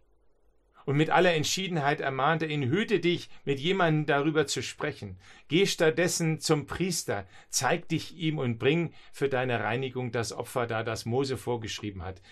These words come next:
Das soll ein Zeichen für sie sein." Du erinnerst dich an diese Karte, die ich letzten Sonntag eingeblendet habe.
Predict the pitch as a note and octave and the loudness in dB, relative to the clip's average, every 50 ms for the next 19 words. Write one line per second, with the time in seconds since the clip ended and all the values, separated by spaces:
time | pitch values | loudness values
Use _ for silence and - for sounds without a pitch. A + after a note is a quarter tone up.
0 | - - - - C3 B2+ - C#3 C#3 D3 - A#2+ A#2+ A2+ - - B2 A#2 C3+ C3 | -20 -12 -2 -2 0 0 2 2 2 2 0 -2 -2 -2 0 0 2 2 0 0
1 | - A#2+ G#2+ - - G#2 F#2+ - - F#2+ - - F#2+ E2+ F2+ F#2 F2+ - _ _ | -2 -6 -8 -8 -8 -10 -10 -10 -10 -10 -10 -12 -12 -14 -16 -18 -20 -20 _ _
2 | _ _ _ _ _ _ _ _ _ _ _ _ _ _ _ _ _ _ _ _ | _ _ _ _ _ _ _ _ _ _ _ _ _ _ _ _ _ _ _ _
3 | _ - - - - C3 D3 D3 D3+ D3 - - E3+ D#3+ E3+ - C#3 C3 C3+ C#3 | _ -20 -20 -2 4 4 6 6 6 4 4 2 2 2 2 0 -2 -4 -6 -6
4 | A#2 C3 C#3 - - A2+ B2 C#3 - D#3 C#3 A#2 B2+ C3 A#2+ A2 - - - - | -4 -4 -4 -2 0 0 0 0 0 -2 -6 -6 -4 -4 -4 -6 -6 -12 -18 -18
5 | - - - - C3 C#3 - - C3+ B2 A#2 B2+ C3 C3 B2+ A2 A2 A#2+ C3 D3 | -18 -14 -2 0 0 0 0 -2 0 0 0 0 0 0 -2 -4 -2 -2 -2 -2
6 | C#3 C#3+ B2+ A#2+ B2 B2+ C3+ C#3+ C#3+ C#3 A#2 C3 B2+ B2+ C3 C3 C#3 C#3 B2 | -2 -2 -2 0 -2 -2 0 -2 -4 -4 -2 -2 0 0 2 2 0 0 -2